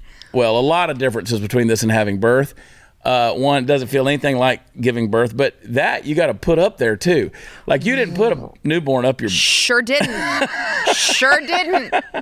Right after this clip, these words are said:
Speaker 2: Nope.
Speaker 1: It grew. It
Speaker 2: Let
Speaker 1: was
Speaker 2: me
Speaker 1: kinda
Speaker 2: tell
Speaker 1: like the
Speaker 2: you,
Speaker 1: frog in the pot. You know,
Speaker 2: would
Speaker 1: it
Speaker 2: not have
Speaker 1: gradually
Speaker 2: gone
Speaker 1: got
Speaker 2: well.
Speaker 1: bigger.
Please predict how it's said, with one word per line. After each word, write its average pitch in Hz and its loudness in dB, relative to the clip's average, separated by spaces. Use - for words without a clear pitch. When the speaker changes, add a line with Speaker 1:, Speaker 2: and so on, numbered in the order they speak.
Speaker 2:
Nope. 311 4
Speaker 1:
It 160 -14
grew. 160 2
It - 6
Speaker 2:
Let - 4
Speaker 1:
was 302 0
Speaker 2:
me 311 -4
Speaker 1:
kinda 311 0
Speaker 2:
tell 311 4
Speaker 1:
like 330 0
the 285 -2
Speaker 2:
you, 254 0
Speaker 1:
frog 170 2
in 151 -2
the 139 0
pot. 156 0
You 113 -4
know, 123 2
Speaker 2:
would 269 4
Speaker 1:
it - -2
Speaker 2:
not 254 2
have 170 0
Speaker 1:
gradually 220 0
Speaker 2:
gone - -4
Speaker 1:
got 131 0
Speaker 2:
well. 131 0
Speaker 1:
bigger. 123 -2